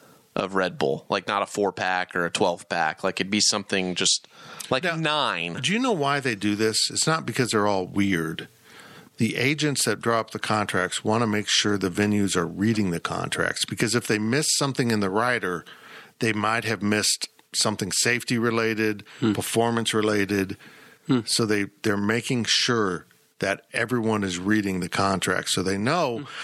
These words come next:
Speaker 2: that on top of this, they need a certain number, I don't know, music stuff, whatever. They need that too. That is being addressed because they didn't forget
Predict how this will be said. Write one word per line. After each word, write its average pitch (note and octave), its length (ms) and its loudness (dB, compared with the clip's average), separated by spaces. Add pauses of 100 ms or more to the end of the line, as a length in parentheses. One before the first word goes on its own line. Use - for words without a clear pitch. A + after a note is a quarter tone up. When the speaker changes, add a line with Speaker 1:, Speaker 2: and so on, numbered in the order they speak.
(200)
Speaker 2:
that C3 340 0
on B2 160 0
top F3 340 -2
of A#2 120 -6
this, D3 320 0
they A#2+ 160 0
need B2 440 0 (720)
a A#2 160 -4
certain C#3 460 2
number, A2 400 2
I G2 120 2
don't F#2 160 0
know, F2+ 160 0
music E2+ 520 -2
stuff, - 440 -2
whatever. F2 480 0 (180)
They A2 160 0
need A2 260 0
that A#2 320 -2
too. G2 380 -2 (500)
That G#2+ 320 -2
is F#2 120 -8
being G2 220 0
addressed F2+ 480 0
because G2 280 0
they F#2 120 2
didn't G2 260 2
forget F#2 440 0